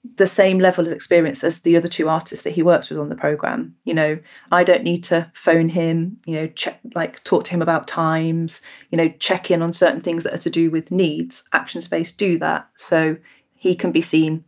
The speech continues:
on the same level and have the same experience as the artists who do not have those additional needs. And I suppose when I say do not have additional needs, they actually do have needs themselves, you know. So we think about things like parents,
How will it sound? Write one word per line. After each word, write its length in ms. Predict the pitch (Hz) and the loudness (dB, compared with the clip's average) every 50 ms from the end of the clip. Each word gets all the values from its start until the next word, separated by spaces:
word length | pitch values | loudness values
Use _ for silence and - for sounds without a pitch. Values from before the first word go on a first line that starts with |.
| _ | _
on 120 | - 160 156 | -6 -4 -4
the 60 | 165 | -4
same 260 | - - 196 196 170 | 0 2 2 2 2
level 360 | 156 151 151 - 147 151 151 | 0 -2 -2 0 0 0 0
and 100 | - 165 | -2 -4
have 140 | 160 160 - | -8 -8 -8
the 60 | - | -8
same 260 | 156 - 175 165 156 147 | -4 0 0 0 0 -2
experience 460 | 143 - - 156 151 147 143 - - | -6 -6 -4 -4 -4 -4 -4 -8 -6
as 60 | 160 | -4
the 100 | 165 151 | -2 -2
artists 400 | 147 147 147 - - 143 - - | -2 -2 -4 -6 -8 -8 -8 -6
who 100 | - 156 | -8 -8
do 220 | 143 - 180 175 | -6 -2 -2 0
not 240 | 160 160 160 - - | 2 2 2 0 0
have 200 | - 156 151 - - | -2 -4 -4 -4 -2
those 260 | 147 147 147 - - | -2 -2 -2 -2 -4
additional 420 | 147 160 160 - - - 165 156 | -8 -8 -8 -8 -8 -10 -8 -8
needs. 460 | 156 156 156 160 - - - - - _ - - - - - - - - - - - - - - | -8 -8 -10 -10 -12 -14 -16 -20 -20 _ -20 -20 -18 -18 -16 -16 -18 -18 -20 -20 -20 -20 -12 -2
And 240 | - 190 196 220 254 - _ _ _ _ _ _ _ _ _ - | 0 0 0 0 -6 -10 _ _ _ _ _ _ _ _ _ -4
I 60 | - | -4
suppose 420 | 220 - - - 226 226 226 220 | -2 -2 0 4 6 6 8 6
when 100 | 220 180 | 6 4
I 80 | 185 208 | 2 2
say 240 | 233 - 208 180 180 | 2 4 4 4 4
do 160 | 175 - 175 | 2 0 0
not 140 | 170 165 165 | 0 0 -2
have 180 | 175 190 165 | -2 -4 -4
additional 460 | 175 170 - 175 175 - 175 165 165 170 | -4 0 -2 -2 -2 0 -4 -4 -2 0
needs, 720 | 175 196 190 180 147 123 - 170 180 - - - - - _ _ - - - _ _ - 247 247 - | 2 2 2 2 0 -2 -4 -6 -6 -10 -16 -18 -18 -18 _ _ -20 -20 -20 _ _ -18 -12 -2 2
they 180 | 202 190 202 | 4 4 4
actually 380 | 208 - - - - - 226 208 | 4 2 -2 -4 -2 -2 -2 -2
do 280 | - - 208 226 226 220 | 0 2 4 4 4 4
have 260 | - 196 170 165 175 | 2 0 -4 -2 0
needs 280 | 170 165 175 175 175 | 0 0 0 -2 -2
themselves, 800 | - 190 185 180 - 254 247 - - - - - - - - - _ _ _ _ | -4 -4 -4 0 2 2 2 2 0 -2 -4 -6 -10 -14 -14 -14 _ _ _ _
you 140 | - 196 190 | 0 2 4
know. 320 | 160 151 143 143 165 175 - | 4 4 4 4 2 0 -2
So 220 | - - - 185 | -6 2 4 4
we 160 | 185 185 208 196 | 4 4 2 0
think 320 | 196 - 220 226 220 220 | 4 4 4 6 6 2
about 300 | 196 185 180 170 - - | 0 0 0 0 0 0
things 280 | 175 165 165 165 170 - | 0 0 0 -2 0 2
like 380 | 165 165 165 165 - - - _ _ - | 2 2 2 0 -2 -6 -16 _ _ -6
parents, 800 | - - 180 208 196 151 - - 262 262 - - - - - - | 0 2 2 4 4 2 0 -4 -6 -10 -10 -10 -10 -10 -12 -16